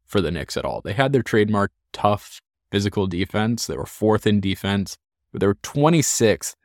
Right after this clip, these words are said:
in offense, which equates to being the fourth worst. And they did make the playoffs just barely. They were the eighth seed with a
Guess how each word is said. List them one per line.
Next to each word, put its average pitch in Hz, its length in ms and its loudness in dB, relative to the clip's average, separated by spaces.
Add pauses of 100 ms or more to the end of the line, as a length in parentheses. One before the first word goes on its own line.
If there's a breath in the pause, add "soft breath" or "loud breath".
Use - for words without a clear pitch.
in 98 160 -2
offense, 87 560 -2
which 95 200 -6
equates 95 440 -2
to 92 300 -2 (300)
being 87 200 -4
the - 60 -2
fourth 78 360 -6
worst. - 540 0 (320)
And 113 120 2
they 101 80 4
did 120 340 2
make 139 160 2
the 123 100 -8
playoffs 107 560 2
just - 480 -2
barely. 92 540 0 (100)
They 90 100 -2
were 95 80 0
the 95 160 -6
eighth 113 240 0
seed 90 440 -2 (220)
with 95 180 -4
a 90 180 0